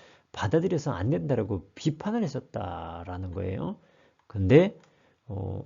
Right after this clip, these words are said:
이걸 비판한, 이중 영감론이라고 비판한 정동수 목사가 자신도 사실은 케이제이브이를, 어, 거의 우상화하면서 결국은 이중 영감론을 주장한다, 이렇게 김홍기 목사님이 비판을 했고요.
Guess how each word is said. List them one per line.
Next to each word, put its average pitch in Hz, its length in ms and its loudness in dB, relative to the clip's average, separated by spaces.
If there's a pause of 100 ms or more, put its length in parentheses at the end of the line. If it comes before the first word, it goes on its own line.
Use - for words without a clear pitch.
이걸 175 440 4
비판한, 95 800 -6
이중 156 320 -2
영감론이라고 143 800 0
비판한 139 760 -4 (220)
정동수 143 580 -2
목사가 131 500 -6
자신도 147 600 -4
사실은 143 560 -4 (420)
케이제이브이를, 185 1300 2 (500)
어, 92 340 -2
거의 131 160 4
우상화하면서 120 1040 0 (220)
결국은 113 520 -4
이중 117 400 -2
영감론을 156 600 0
주장한다, 90 840 -6
이렇게 101 580 -8 (220)
김홍기 104 400 -2
목사님이 98 580 -4
비판을 107 460 -4
했고요. 135 480 -2